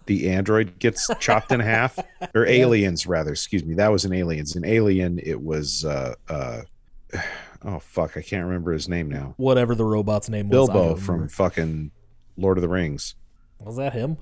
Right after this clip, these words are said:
Speaker 2: Oh, I didn't realize that.
Speaker 1: Yeah, the guy who played old Bilbo.
Speaker 2: Dildo Saggins.
Speaker 1: Jesus Christ, Andrew. <laughs>
Speaker 2: What? You're supposed to yes and me.
Speaker 1: How do I yes and that?
Speaker 2: I don't
Speaker 1: How?
Speaker 2: know.
Speaker 1: How would you have yes anded it?
Speaker 2: Uh,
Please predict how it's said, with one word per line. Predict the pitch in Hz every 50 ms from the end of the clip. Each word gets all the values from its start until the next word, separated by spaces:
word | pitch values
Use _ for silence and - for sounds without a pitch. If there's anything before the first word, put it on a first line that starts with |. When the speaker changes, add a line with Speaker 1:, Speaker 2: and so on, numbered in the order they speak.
| -
Speaker 2:
Oh, | - 123 131 107
I | 104
didn't | 107 113 107 101 95
realize | 98 110 117 107 101 98 98
that. | 104 101 101 - - - - _ _ _ _ _ -
Speaker 1:
Yeah, | 104 104 90 78
the | 73 90
guy | 78 101 92 87
who | 90 85
played | - - 92 90 87 78 73 - -
old | 95 90 90 82 85
Bilbo. | 98 92 92 101 98 95 92 - - - - 117
Speaker 2:
Dildo | - 117 113 117 117 117 117 113 113 107 104 104 107 104 104
Saggins. | - - - - 107 110 104 92 98 98 92 92 90 90 92 92 - - - - - - _ _ - _ _ _ _
Speaker 1:
Jesus | - - - - - - -
Christ, | - - - - - - -
Andrew. | - - - - - - - - - - - - - - - -
<laughs> | - - - - - - - - - - - 180 - - - 165 - -
Speaker 2:
What? | - 170 - - - 170 - - - - - - - 202 -
You're | - 151 156
supposed | - - 156 - 196 220 233 214 -
to | 175
yes | 170 156 156 180 196 185 -
and | 180 185 214 226 208 202 180
me. | 165 147 131 113 - -
Speaker 1:
How | 151 180 233
do | 247 269 269
I | 254 226
yes | 214 202 - 185 - - 160
and | 175 175 165 165 156
that? | 147 139 123 98 82 80 - - - - -
Speaker 2:
I | 127 131 127
don't | 147 151
Speaker 1:
How? | 190 226 226 -
Speaker 2:
know. | 165 143 123 104 - - - - - -
Speaker 1:
How | - - 196 226
would | 262 269 233 196
you | 269 330 381
have | - 160 156
yes | 165 151 147 127 -
anded | 147 131 127 123 117 107 92 95
it? | 90 82 - -
Speaker 2:
Uh, | 135 143 156 156 165 165 160 156 151 151